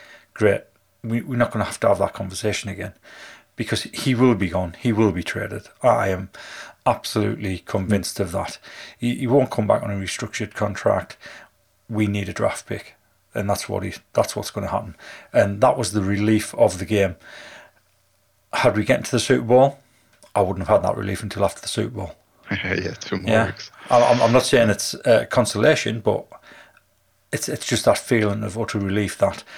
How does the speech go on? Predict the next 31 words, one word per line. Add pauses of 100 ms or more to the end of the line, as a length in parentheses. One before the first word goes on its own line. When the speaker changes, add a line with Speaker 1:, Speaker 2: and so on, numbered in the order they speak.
(220)
Speaker 1:
we (100)
don't
have
to
have
that
conversation
again. (720)
Speaker 2:
Yeah.
Speaker 1:
So
that,
that
was
strange.
I,
I
didn't
expect
to
feel
that
way. (640)
And
I
think
it,
it
just (540)
emphasised (100)
how
much